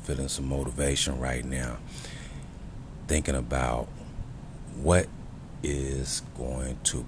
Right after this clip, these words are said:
be the rest of the year. How is it gonna go? What are our plans? Are we motivated? Are we ready to fill in those blanks? We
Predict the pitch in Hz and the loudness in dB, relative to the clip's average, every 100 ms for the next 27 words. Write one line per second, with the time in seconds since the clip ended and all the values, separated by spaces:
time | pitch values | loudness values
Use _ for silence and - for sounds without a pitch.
0 | - 64 62 62 62 - - - 64 - | -2 -2 -2 -4 -6 -6 -6 -2 2 2
1 | - - - - - - - - - - | 2 -2 -4 -2 -2 -4 -4 -4 -2 -2
2 | - - - - - - - - - - | -2 -4 -8 -10 -10 -10 -10 -6 0 2
3 | 69 65 60 - 64 60 - - 58 - | 2 0 -2 -2 -4 -4 -6 -4 -4 -6
4 | - - - - - 65 65 64 - 60 | -8 -10 -10 -10 -4 2 4 4 2 0
5 | - - 120 55 53 57 - - - - | -2 -2 0 0 -2 -4 -6 -6 -6 -8
6 | - - 64 62 58 57 64 64 50 - | -8 -6 -2 0 2 4 4 4 2 -2
7 | 58 - - - 60 113 - - - - | -4 -2 0 0 -2 0 2 2 0 -8
8 | - - - - - - - - - - | -8 -10 -10 -10 -10 -10 -10 -10 -8 -4
9 | - - - - - 65 71 67 67 65 | -4 -6 -10 -10 -2 0 4 4 2 2
10 | 65 64 - - - - - - - - | 0 0 0 -2 -4 -4 -2 -2 -2 -8
11 | - - - - - - - - - - | -10 -10 -10 -10 -10 -10 -10 -10 -8 -6
12 | - - 82 87 87 87 | -6 -2 4 6 8 4